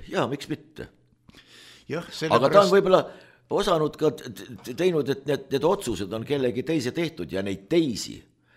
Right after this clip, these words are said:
Speaker 1: ei tohi puudutada, sellepärast et, öö, noh, ma pean silmas konkreetseid inimesi, muidugi näiteks Majandus- ja Kommunikatsiooniministeeriumis, kes on konkreetselt paika pandud,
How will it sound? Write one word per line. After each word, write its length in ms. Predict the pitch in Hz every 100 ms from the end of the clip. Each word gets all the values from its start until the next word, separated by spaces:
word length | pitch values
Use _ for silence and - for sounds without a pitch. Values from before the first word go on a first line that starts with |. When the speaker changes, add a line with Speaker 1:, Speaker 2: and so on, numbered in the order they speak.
| _ _
Speaker 1:
ei 80 | 87
tohi 200 | 98 104
puudutada, 580 | 101 135 92 - - 76
sellepärast 540 | 127 123 87 82 - -
et, 200 | - _ _ - _ _ _ _ _ _ _ _
öö, 240 | 85 92 92 - - _ _ _ _
noh, 240 | 107 139 - 92 -
ma 180 | 104
pean 180 | 104 120
silmas 320 | 98 123 104
konkreetseid 640 | - 104 - 120 - 90 110
inimesi, 480 | 104 82 69 76 69
muidugi 420 | 78 90 82 82
näiteks 240 | 92 78 98
Majandus- 300 | 110 85 73
ja 60 | 80
Kommunikatsiooniministeeriumis, 1300 | 85 90 85 85 135 98 85 82 - 98 82 73 73 - _ _ _ _ _ _ _ _ -
kes 180 | 143 - -
on 280 | - 131 120
konkreetselt 1120 | 127 131 120 - 139 135 98 - 78 65 - - _
paika 420 | - 120 120 92
pandud, 560 | 92 104 90 80 78